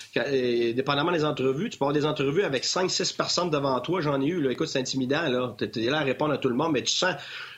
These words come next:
tu sens une grosse entité, soit t'attaquer, soit t'interpeller, peu importe. Alors là, t'as un, t'as un gérant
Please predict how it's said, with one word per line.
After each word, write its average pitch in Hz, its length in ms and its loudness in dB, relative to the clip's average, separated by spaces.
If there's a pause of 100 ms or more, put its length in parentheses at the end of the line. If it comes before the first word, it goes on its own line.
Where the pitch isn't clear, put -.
(180)
tu - 160 -2
sens 180 260 2
une 143 140 2
grosse 185 360 0
entité, 175 580 0
soit 180 200 0
t'attaquer, 175 600 -2
soit 175 200 -2
t'interpeller, 151 720 0
peu 165 180 0
importe. 208 340 -2 (320)
Alors 147 280 2
là, 214 100 0
t'as 180 160 0
un, 156 120 0
t'as 147 200 -2
un 139 180 2
gérant 185 640 0